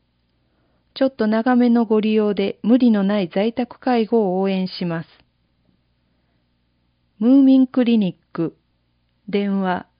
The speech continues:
六四一七一七。福西。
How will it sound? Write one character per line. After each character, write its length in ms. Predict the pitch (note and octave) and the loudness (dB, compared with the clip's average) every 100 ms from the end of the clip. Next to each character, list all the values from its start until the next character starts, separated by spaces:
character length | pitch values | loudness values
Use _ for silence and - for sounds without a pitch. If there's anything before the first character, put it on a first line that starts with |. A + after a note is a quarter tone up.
| _ _ _ _ | _ _ _ _
六 360 | - G3+ - A3+ | -6 -4 0 0
四 320 | G#3+ F3 - _ _ _ | 0 -2 -10 _ _ _
一 300 | - F#3+ - | -12 -6 0
七 300 | B3+ C4 A3+ | 2 2 0
一 280 | F#3 F3 - | -2 -6 -6
七。 400 | F3+ E3+ D#3+ - _ _ _ _ _ _ _ _ _ _ _ _ | -4 -6 -8 -14 _ _ _ _ _ _ _ _ _ _ _ _
福 320 | A#3 - A#3+ | -6 0 2
西。 500 | A3 G#3 - G3+ | 2 0 -6 -8